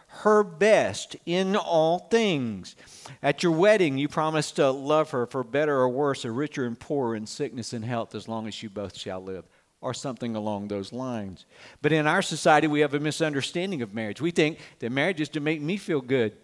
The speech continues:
It is to make us happy. We come into marriage thinking, as men, "Great,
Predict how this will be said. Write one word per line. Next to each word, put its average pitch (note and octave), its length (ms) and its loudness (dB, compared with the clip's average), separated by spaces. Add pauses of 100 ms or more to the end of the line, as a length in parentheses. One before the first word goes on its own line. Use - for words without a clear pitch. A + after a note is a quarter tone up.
(580)
It D#3+ 120 4
is E3+ 140 4
to D#3+ 80 2
make E3+ 360 2
us F3 220 -2
happy. A#2+ 360 -2
We D#3 120 2
come G3 220 2
into F3+ 140 0
marriage F3+ 320 0
thinking, D#3+ 360 -2 (180)
as C#3+ 240 0
men, F3 380 4
"Great, F#3 400 6